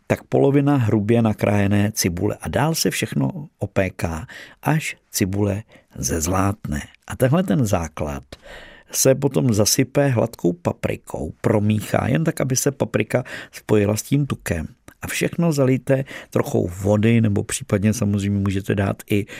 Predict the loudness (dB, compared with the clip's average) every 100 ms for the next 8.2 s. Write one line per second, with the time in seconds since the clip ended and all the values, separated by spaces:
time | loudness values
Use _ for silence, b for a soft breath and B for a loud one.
0 | B B 0 2 2 B B B B -4
1 | -2 2 0 0 -4 -6 -6 -6 -2 0
2 | 2 0 -2 -6 B B B -4 -2 -4
3 | _ -2 2 4 2 2 0 0 -2 -2
4 | -2 0 -2 -4 -10 -8 -6 -4 -2 -2
5 | -4 -8 -14 -16 _ _ _ _ _ 0
6 | 2 0 -2 -2 -2 -2 -4 -4 -2 0
7 | 2 0 -2 -6 B B B B -2 0
8 | 2 0